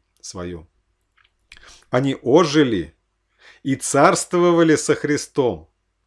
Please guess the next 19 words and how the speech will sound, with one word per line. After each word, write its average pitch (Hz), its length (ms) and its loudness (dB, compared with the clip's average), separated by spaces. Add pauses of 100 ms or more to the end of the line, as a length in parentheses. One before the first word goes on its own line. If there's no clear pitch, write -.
(240)
тысячу 135 540 -6
лет. 90 360 -10 (1400)
Прочие 190 480 4
из, 180 100 -2
из 190 440 -2
умерших 180 640 -2
не 131 120 -4
ожили, 131 600 2
доколе 135 560 -4
не 147 80 -6
окончится 131 580 -8
тысяча - 400 -8
лет». 92 260 -6 (240)
Это 143 240 0
первое 180 600 0
воскресенье. 120 880 -6 (120)
«Блажен 101 760 0 (300)
и 147 80 -4
свят, 95 560 -8